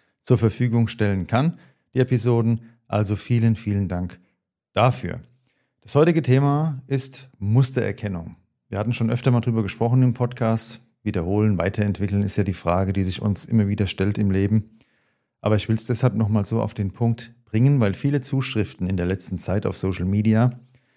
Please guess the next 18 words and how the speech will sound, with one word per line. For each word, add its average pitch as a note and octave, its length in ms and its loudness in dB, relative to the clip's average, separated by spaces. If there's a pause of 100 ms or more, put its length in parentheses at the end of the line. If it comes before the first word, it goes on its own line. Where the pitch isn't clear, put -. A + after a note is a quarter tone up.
(200)
die G#2 80 0
haben G#2 200 4
mir B2+ 140 8
gezeigt, A#2+ 440 0
auch G2 140 -2
im G2 100 -2
Coaching A#2 420 0
verschiedene, A2+ 600 2 (440)
ähm, G#2 380 2
Zusammenarbeiten, G#2 1160 0 (600)
dass A2 300 0
doch - 360 -4
ein G#2 180 -2
Großteil B2 520 2
sich A2+ 160 -4
an G#2 140 0
Einzelfällen A2+ 920 0 (220)
festbeißt. - 960 -2